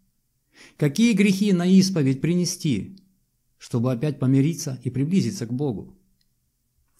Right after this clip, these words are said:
Список? Во-первых, об этом говорит Дух Святой всему человечеству. Это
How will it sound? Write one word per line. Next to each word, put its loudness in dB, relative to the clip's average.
Список? -4
Во-первых, 0
об 0
этом 2
говорит 2
Дух -2
Святой -2
всему 2
человечеству. -2
Это -4